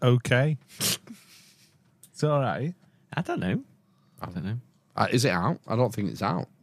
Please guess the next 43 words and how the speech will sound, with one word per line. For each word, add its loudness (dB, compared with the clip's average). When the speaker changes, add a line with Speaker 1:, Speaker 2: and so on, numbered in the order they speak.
Speaker 3:
Is -8
it? -10
Speaker 1:
Don't -4
know. 0
They've -2
done 2
a 0
tour. -2
They've -4
started -4
doing -6
Speaker 3:
Oh, 2
yeah. 6
Well, 4
one 2
of 0
our 2
mates, -2
didn't -2
they -2
post -2
the -2
cost -4
of -4
a 2
ticket -4
to -6
watch -2
Liam -2
Gallagher -2
and -4
John -4
Squire? -4
Speaker 1:
Oh, 4
was, 0
Speaker 3:
Was -4
it 4
Speaker 1:
yeah. 0
Speaker 3:
eighty-five 0
quid? -2
Speaker 1:
Yeah, -6
it's -14
Speaker 2:
Is -16